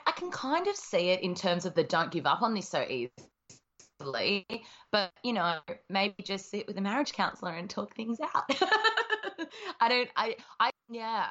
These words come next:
it's very confusing. I, I don't know how I would be able to even keep up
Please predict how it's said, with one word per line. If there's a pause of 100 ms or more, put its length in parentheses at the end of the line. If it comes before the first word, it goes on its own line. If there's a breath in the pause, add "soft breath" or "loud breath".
(340)
it's
very
confusing.
I, (120)
I
don't
know
how
I
would
be
able
to
even
keep
up